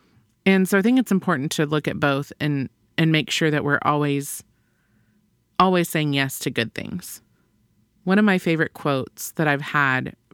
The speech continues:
for my whole life, ever since I first moved to New York,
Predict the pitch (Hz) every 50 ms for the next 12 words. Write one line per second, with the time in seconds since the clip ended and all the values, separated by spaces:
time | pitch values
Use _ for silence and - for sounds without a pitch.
0 | _ - - - 147 143 135 135 131 127 120 - 135 143 139 139 143 135 - -
1 | 165 156 151 143 135 127 120 117 - - - - - - _ _ _ _ _ _
2 | _ - - 156 147 160 160 - - 170 170 - 143 143 - - 143 143 - -
3 | 143 139 135 - - 139 131 123 113 80 - - -